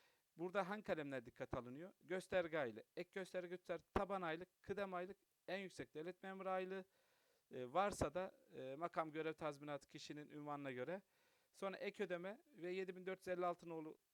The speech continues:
e, bu sonradan çıkan bir şey, yüzde altı. Bunları hesaplıyoruz. Yani burada arkadaşlar gösterge tutarı burası, e, şöyle söyleyeyim,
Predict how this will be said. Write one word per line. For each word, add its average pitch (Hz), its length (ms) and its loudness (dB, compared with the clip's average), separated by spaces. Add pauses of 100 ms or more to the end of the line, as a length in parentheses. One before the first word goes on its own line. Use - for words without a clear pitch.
(140)
e, 131 220 -8
bu 143 60 -16
sonradan 151 380 -4
çıkan 113 360 -8
bir 113 40 -10
şey, 165 180 -10
yüzde 147 320 -4
altı. 147 400 2 (460)
Bunları 214 260 2
hesaplıyoruz. 196 640 0 (680)
Yani 165 300 2
burada 220 240 -2
arkadaşlar 196 440 -2
gösterge 185 540 -2
tutarı 160 400 0 (160)
burası, 190 580 -2 (360)
e, 139 300 -4
şöyle 170 280 -2
söyleyeyim, - 320 -8